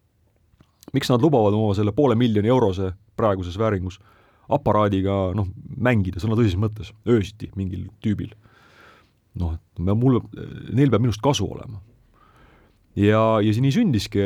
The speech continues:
et need inimesed kõigepealt, noh, käisid seal vanemate juures ja siis nad võeti tasapisi nagu palgale ja, sest nad, neist tõepoolest oli kasu ja nad lahendasid seal mingisuguseid küsimusi, aitasid kasutajaid, kirjutasid programme, mida oli vaja kirjutada, äh, aitasid seal natukene mingit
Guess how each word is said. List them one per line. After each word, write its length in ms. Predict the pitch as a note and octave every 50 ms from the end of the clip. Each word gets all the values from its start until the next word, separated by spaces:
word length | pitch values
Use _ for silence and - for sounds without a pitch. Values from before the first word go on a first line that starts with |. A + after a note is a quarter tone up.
| G2
et 80 | G2 -
need 160 | A2+ A2 A2+
inimesed 280 | C3 D3+ C#3+ A2+ - -
kõigepealt, 320 | B2 A2+ G2 F#2+ F2+ - F2+
noh, 80 | E2 D#2 -
käisid 240 | F2+ F#2 F2 - -
seal 160 | - F2 G#2
vanemate 400 | B2+ C3+ C3 C3 C3 - - C3
juures 400 | C3+ C#3 C#3 C#3 C#3 C3+ A#2 C3+
ja 80 | C3 A2+
siis 160 | G2 F#2+ F2
nad 140 | F2+ E2+ D#2+
võeti 280 | F2+ F2 E2 - - -
tasapisi 400 | - F#2 F2+ F2+ F2 - E2+ G2
nagu 160 | G2 G2 G#2+ G#2+
palgale 440 | A#2 B2 C3+ C3+ C3+ C3 C3 C3+ C3+
ja, 100 | C3+ C#3 C3+ - - _ _ _
sest 160 | _ - -
nad, 240 | - F2 - - E2+ E2+ F2+
neist 160 | F#2 - -
tõepoolest 480 | - F#2 F#2+ F#2+ G#2 A#2 A#2+ G#2 G#2+ C3+
oli 160 | B2+ C3 B2
kasu 300 | B2+ C3 A#2+ C3+ C3 - - - - - - - _ _ _ _ _
ja 80 | - F2
nad 80 | F#2 F#2
lahendasid 480 | G2 G2 G2+ F#2+ F#2 F2 G2 F#2+ -
seal 160 | - F#2 F#2
mingisuguseid 480 | F2 E2+ E2+ F2 F2 F2 F#2 F#2 F2+ -
küsimusi, 320 | - C3 A2+ C3 A2+ D#2+
aitasid 320 | D#2+ F2 F2+ - - G2 -
kasutajaid, 720 | - B2+ A#2 A#2 A#2 - - - A#2 A#2 A#2 A#2 - -
kirjutasid 480 | - G2 F2+ F#2+ - - - G2 F#2 -
programme, 400 | - G#2 G#2+ A#2 A#2+ B2 B2 B2
mida 160 | C3 B2 A#2+
oli 160 | A#2+ A#2+ A#2+
vaja 160 | B2 B2 A#2+ A#2+
kirjutada, 540 | B2 C3 B2+ A#2+ - - B2 A#2+ A#2+ A#2+ A2+ - - _ _ _ _ _ _ _ _ _ _ D3 - - G2
äh, 180 | F2+ F2 E2 E2 E2+ E2 E2 - - - F#2+
aitasid 320 | G2+ G2+ G2+ E2+ F2+ F2 -
seal 640 | - - F2 F2 F2+ F2 F2 F2 F2 E2+ E2+ E2+ E2+ G#2
natukene 480 | F2 - - - - F2 E2+ F2 E2+
mingit 260 | E2+ F2 E2+ - -